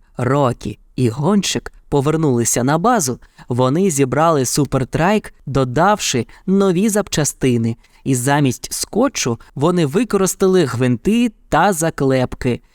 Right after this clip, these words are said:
щоб міцно все закріпити. «Тепер все буде триматися краще», сказав Рокі.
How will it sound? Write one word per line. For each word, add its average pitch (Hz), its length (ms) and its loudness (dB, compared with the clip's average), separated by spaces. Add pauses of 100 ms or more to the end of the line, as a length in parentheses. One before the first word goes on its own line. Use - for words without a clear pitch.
(120)
щоб - 360 -2
міцно 160 640 0 (200)
все 147 320 -2
закріпити. 123 800 0 (540)
«Тепер 339 420 2
все 254 280 -2
буде 247 240 0
триматися 240 920 2
краще», 220 800 0 (240)
сказав 120 520 -4
Рокі. 123 520 -2